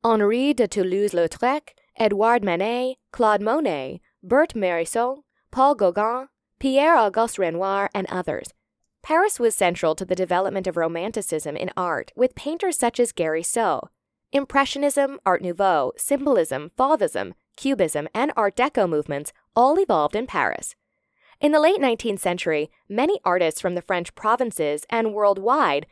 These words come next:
flocked to Paris to exhibit their works in the numerous salons and expositions and make a name for themselves. Artists such as Pablo Picasso, Henri Matisse, Vincent van Gogh, Paul Cézanne, Jean Metzinger, Albert Glisé, Henri Rousseau,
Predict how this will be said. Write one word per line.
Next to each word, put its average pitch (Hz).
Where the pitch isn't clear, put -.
flocked 294
to 233
Paris 156
to 233
exhibit 190
their 330
works 175
in 262
the 277
numerous 294
salons 202
and 196
expositions 151
and 311
make 147
a 226
name 165
for 151
themselves. -
Artists 254
such 233
as 202
Pablo 175
Picasso, 226
Henri 202
Matisse, 208
Vincent 320
van 262
Gogh, 151
Paul 190
Cézanne, 151
Jean 208
Metzinger, 190
Albert 226
Glisé, 208
Henri 220
Rousseau, 285